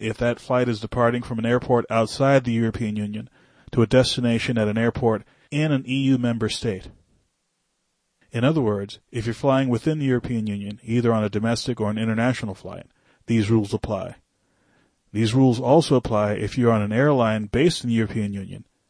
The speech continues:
and it's departing from outside the European Union for a flight to the European Union. For example, if you're flying on British Airways from New York to the European Union, it would appear that this rule would apply.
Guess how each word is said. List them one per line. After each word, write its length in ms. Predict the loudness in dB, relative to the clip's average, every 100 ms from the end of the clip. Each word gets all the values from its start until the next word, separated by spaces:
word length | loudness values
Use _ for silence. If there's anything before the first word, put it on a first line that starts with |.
| _ _ _
and 100 | -4
it's 100 | -4
departing 440 | -4 2 4 4 4
from 180 | 0
outside 720 | 2 0 2 2 2 4 2
the 80 | 0
European 400 | -2 0 -4 -6
Union 260 | -8 -10 -12
for 180 | -6 -6
a 40 |
flight 360 | 0 0 -2 -2
to 180 | 2 4
the 80 |
European 420 | 4 2 -2 -8 -8
Union. 260 | -14 -16 -20 _
For 140 | -4 -4
example, 480 | 0 -2 -2 -10 _ _ _ _ _
if 120 | -2 2
you're 160 | 2
flying 320 | 2 0 2
on 140 | 0 0
British 300 | 0 0 2
Airways 360 | 2 2 0
from 220 | -2 -6 -4
New 60 |
York 320 | 0 0 0
to 160 | -4 -6
the 80 | -2
European 380 | -4 -2 -4 -2
Union, 340 | -2 -4 -6
it 80 | -8
would 160 | -8
appear 320 | -6 -2 0 0
that 160 | -2
this 240 | -4 -2 0
rule 240 | 0 0
would 120 | -2
apply. 420 | -4 -2 -2 -4